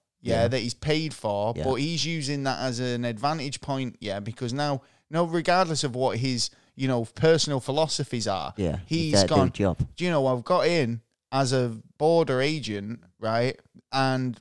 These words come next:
Speaker 1: now I've been given this, um, this sort of trust
Speaker 2: Yeah.
Speaker 1: to, to keep this, you know, I'm the guy manning it."
Speaker 2: Yeah,
Speaker 1: Yeah,
Speaker 2: that's
Speaker 1: right?
Speaker 2: right.
Speaker 1: So if I'm the guy manning it and I wanna let people in, of course I can let 'em in. It's whether
Speaker 2: True.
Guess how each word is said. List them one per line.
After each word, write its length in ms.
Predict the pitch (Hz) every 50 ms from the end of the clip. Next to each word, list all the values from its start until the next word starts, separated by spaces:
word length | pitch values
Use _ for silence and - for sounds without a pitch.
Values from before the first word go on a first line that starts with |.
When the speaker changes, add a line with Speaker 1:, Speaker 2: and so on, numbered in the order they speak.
| _ _
Speaker 1:
now 340 | - 151 151 160 170 165 156
I've 200 | 151 147 143 -
been 160 | - 143 135
given 380 | 131 139 143 120 127 131 135 131
this, 400 | 127 120 117 - - - - - -
um, 600 | - 120 120 120 117 117 117 117 117 117 117 113 -
this 280 | - 110 120 120 113 -
sort 360 | - - - 131 123 110 113
of 60 | -
trust 600 | - - - 175 165 131 - - - - - - _ _ _
Speaker 2:
Yeah. 220 | - 104 92 87 85
Speaker 1:
to, 440 | - - - 147 131 127 127 101
to 300 | - - - 135 123 120
keep 400 | - - - - 156 139 127 - 123
this, 240 | 131 123 - - - - _ -
you 220 | - 127 143 143
know, 140 | 123 120 120 - -
I'm 260 | 151 160 180 180 170
the 80 | 151
guy 260 | 143 - 139 131 127 120
manning 360 | 117 127 151 180 190 175 156
it." 180 | 131 110 - _ _
Speaker 2:
Yeah, 180 | - 117 110 98
Speaker 1:
Yeah, 260 | 104 107 104 107 127 135
Speaker 2:
that's 40 |
Speaker 1:
right? 240 | 120 113 117 131 139
Speaker 2:
right. 80 | 101 107
Speaker 1:
So 280 | 117 151 143 139 127 - _ _ _ -
if 180 | 143 143 -
I'm 200 | 180 190 196 185
the 80 | 165 156
guy 260 | - 170 160 156 147
manning 340 | 143 160 175 180 156 123 110
it 160 | 107 110 - 90
and 140 | 117 123
I 180 | 131 135 135 131
wanna 280 | 123 120 120 123 123 127
let 200 | 131 127 - -
people 360 | - 139 131 123 - - 135 165
in, 240 | 170 147 123 117 127
of 100 | 135 -
course 260 | - 226 226 214 185
I 20 | 175
can 120 | - 190 175
let 120 | 165 156
'em 100 | 170 170
in. 120 | 160 156 - _ _ - _ _
It's 300 | - 156 156 147 - -
whether 600 | 156 185 196 214 190 135 123 110 107 120 147 165
Speaker 2:
True. 80 | -